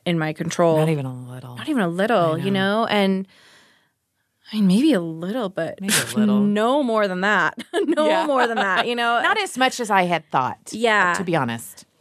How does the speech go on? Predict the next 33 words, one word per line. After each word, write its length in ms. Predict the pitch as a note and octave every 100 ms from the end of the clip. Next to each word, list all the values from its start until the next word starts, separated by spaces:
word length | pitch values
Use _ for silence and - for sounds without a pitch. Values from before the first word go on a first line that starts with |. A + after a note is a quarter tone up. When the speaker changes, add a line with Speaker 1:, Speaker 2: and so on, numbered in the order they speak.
| _
Speaker 1:
And 420 | B3 B3+ B3 A#3 A3+
so, 520 | - B3 A#3+ A#3 A#3
you 100 | C#4+
know, 80 | C4+
and 100 | B3
I 100 | B3
had 240 | B3+ B3+ C4+
infertility, 600 | C4 C4+ A3+ G3+ G#3 A3
so 120 | A3+
I 60 |
spent 260 | A3 A3 G#3+
years 360 | G#3+ G3 G3 G#3+
where 320 | F#3+ F#3+ -
I 80 | G3+
got, 240 | G3 -
I 120 | - G3
was 180 | F#3
an 160 | G3 G3+
artist 300 | G#3+ G#3+ -
and, 240 | G3 F#3 -
and 140 | F#3+ F#3+
I 440 | F#3 F#3 F3 F3+ _ _ _ _ _
really 720 | A3+ G#3 B3+ C4+ B3+ A#3+ A3+
love 640 | F#3+ F#3 F#3+ F#3+ F#3 F3+ - -
being 320 | G3 F#3 F3+
creative. 420 | - G3 F#3 F3
And 80 | F3+
I, 140 | F#3+ -
and 120 | B3
I 80 | B3
like 280 | A#3+ C#4
thinking 520 | C4 - G#3 G#3+ G#3 F#3+
about 460 | F#3 F3 F3+ E3